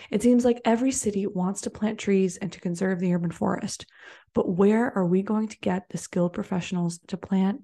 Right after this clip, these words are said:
care for, and maintain trees? To help me understand how we can address this growing need for professional training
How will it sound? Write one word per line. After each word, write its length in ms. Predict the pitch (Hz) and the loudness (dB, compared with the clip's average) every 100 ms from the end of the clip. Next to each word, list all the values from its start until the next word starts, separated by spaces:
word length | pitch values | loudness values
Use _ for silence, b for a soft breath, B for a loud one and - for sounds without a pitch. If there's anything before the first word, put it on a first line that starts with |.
| - | -8
care 240 | - 185 | -2 -2
for, 240 | 175 170 180 | -2 -4 -2
and 200 | 185 170 | -2 0
maintain 460 | 170 170 175 170 | -2 -4 -6 -6
trees? 520 | 165 180 170 - - - _ _ _ _ B B B B - | -4 -4 -4 -6 -14 -20 _ _ _ _ B B B B 2
To 80 | |
help 160 | 214 262 | 4 4
me 80 | 277 | 2
understand 520 | 247 240 - 196 202 | 2 0 0 0 0
how 360 | 190 - 214 262 | -4 -2 2 2
we 100 | 247 | 2
can 140 | 196 | -2
address 360 | 185 180 175 - | -4 -6 -6 -6
this 160 | 196 | -6
growing 320 | - 190 175 | -4 -2 0
need 240 | 175 170 170 | 2 0 -2
for 100 | - | -6
professional 520 | - - 190 - 226 | -10 -6 -4 -4 -6
training 440 | - 190 185 180 | -4 -4 0 -2